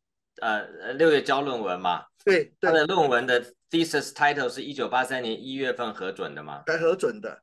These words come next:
Speaker 2: 所以这个年头有人先写完文章之后再去审查他的题目的。
Speaker 1: 对啊。
Speaker 2: 啊，
Speaker 1: Yeah。
Speaker 2: 这个也太天才了吧。所以我说
Speaker 1: 就倒过来嘛。
Speaker 2: 鬼扯的哦，鬼扯的都有一个特性啦，
Speaker 1: Yeah。
Speaker 2: 就是他们都没有念过博-，硕博士啦，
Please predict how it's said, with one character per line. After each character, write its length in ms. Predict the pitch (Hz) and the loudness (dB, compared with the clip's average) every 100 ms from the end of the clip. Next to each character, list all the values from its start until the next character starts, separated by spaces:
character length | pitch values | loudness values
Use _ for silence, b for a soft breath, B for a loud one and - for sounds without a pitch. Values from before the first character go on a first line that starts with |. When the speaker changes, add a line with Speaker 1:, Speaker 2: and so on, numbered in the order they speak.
| - | -2
Speaker 2:
所 80 | |
以 60 | 180 | -2
这 120 | 165 | 2
个 100 | 165 | 2
年 180 | 139 139 | 2 2
头 160 | 135 131 | 0 0
有 140 | 110 | 2
人 120 | 107 | 0
先 220 | 127 156 | -2 -2
写 180 | 156 107 | -2 -2
完 180 | 101 110 | -2 -2
文 140 | 110 | -2
章 240 | 110 120 120 | -2 -2 -2
之 80 | 123 | -4
后 120 | 110 | -6
再 180 | 127 120 | -4 -6
去 140 | 120 | -6
审 240 | - 87 | -8 -8
查 240 | 85 87 90 | -6 -6 -4
他 100 | 107 | -6
的 100 | 101 | -8
题 220 | - 87 | -10 -12
目 180 | 101 90 | -12 -12
的。 140 | - - _ _ _ - | -14 -18 _ _ _ 2
Speaker 1:
对 140 | 156 | 4
啊。 100 | 131 - _ _ | 4 -4 _ _
Speaker 2:
啊， 100 | - | -6
Speaker 1:
Yeah。 160 | 117 117 | -4 -4
Speaker 2:
这 80 | 139 | -8
个 80 | 120 | -10
也 120 | 92 | -10
太 180 | - 135 | -8 -8
天 180 | - 120 | -8 -8
才 180 | 101 | -6
了 80 | 87 | -6
吧。 280 | 82 73 - _ _ _ _ _ _ | -6 -8 -10 _ _ _ _ _ _
所 140 | - | -2
以 40 | 190 | 0
我 60 | |
说 100 | - | 2
Speaker 1:
就 60 | 160 | 4
倒 140 | 196 185 | 6 6
过 200 | 202 170 | 6 6
来 100 | 139 | 4
嘛。 140 | 151 123 | 4 0
Speaker 2:
鬼 20 | |
扯 100 | 107 | -4
的 120 | 95 | -6
哦， 220 | 92 90 - _ _ | -4 -6 -8 _ _
鬼 120 | 131 | -2
扯 200 | 160 131 | 0 -2
的 180 | 95 95 - _ _ | -2 -8 -12 _ _
都 140 | 156 139 | 0 2
有 60 | |
一 20 | |
个 100 | 110 | 0
特 240 | 107 147 120 | -4 -4 -6
性 240 | - 113 | -6 -6
啦， 240 | 90 71 64 | -4 -4 -6
Speaker 1:
Yeah。 60 | |
Speaker 2:
就 100 | 139 | -10
是 60 | 135 | -10
他 120 | 123 | -10
们 120 | 123 | -6
都 100 | 123 | -6
没 120 | 113 | -4
有 120 | 107 92 | -4 -6
念 180 | 104 | -10
过 140 | 92 95 | -8 -8
博-， 180 | 90 87 | -8 -12
硕 240 | - 113 | -6 -6
博 160 | 82 82 | -6 -12
士 200 | - 95 | -10 -12
啦， 180 | 76 | -12